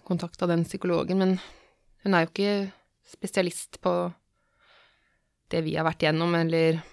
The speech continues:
det å miste noen, da, eller det, det var en, eh, jeg er veldig glad for at jeg gikk til henne. Det hjalp jo litt, men det var jo i min egen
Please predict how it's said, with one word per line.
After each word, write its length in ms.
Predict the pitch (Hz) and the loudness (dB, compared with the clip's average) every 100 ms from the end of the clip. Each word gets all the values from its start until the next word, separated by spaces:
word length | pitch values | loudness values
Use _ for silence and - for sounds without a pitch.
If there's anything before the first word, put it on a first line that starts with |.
| _ _ _ _ | _ _ _ _
det 140 | 160 | -4
å 100 | 156 160 160 151 _ _ _ _ _ - | -2 -4 -6 -12 _ _ _ _ _ -8
miste 400 | 170 - - 170 | -6 -6 -8 -6
noen, 240 | 165 202 | -4 -4
da, 180 | 233 233 | 0 0
eller 300 | 185 175 170 170 - - - - - - - _ _ | 2 2 0 -2 -10 -20 -20 -20 -20 -20 -20 _ _
det, 260 | 190 185 - | 0 0 0
det 120 | 170 | 2
var 220 | 151 160 | 4 4
en, 280 | 233 269 254 - | 6 4 2 -4
eh, 360 | 190 190 190 190 | -4 0 0 0
jeg 100 | 185 | 0
er 60 | |
veldig 180 | 180 233 | 0 0
glad 240 | 208 180 | 0 -2
for 120 | - 190 | -4 -4
at 80 | |
jeg 100 | 185 165 | -4 -6
gikk 100 | - | -6
til 120 | 185 | -2
henne. 140 | 220 | 2
Det 100 | 226 | 2
hjalp 240 | 175 151 - | 0 -4 0
jo 560 | 240 233 220 214 208 202 | 2 2 2 -2 -2 -2
litt, 320 | 220 - - | -2 -4 -2
men 500 | 202 196 196 190 190 | 0 2 0 -2 -2
det 120 | 190 | -2
var 140 | 185 175 | -2 -2
jo 160 | 185 226 | 0 2
i 260 | 233 226 | 2 2
min 180 | 226 220 | 0 0
egen 300 | 202 170 175 | -2 -2 -4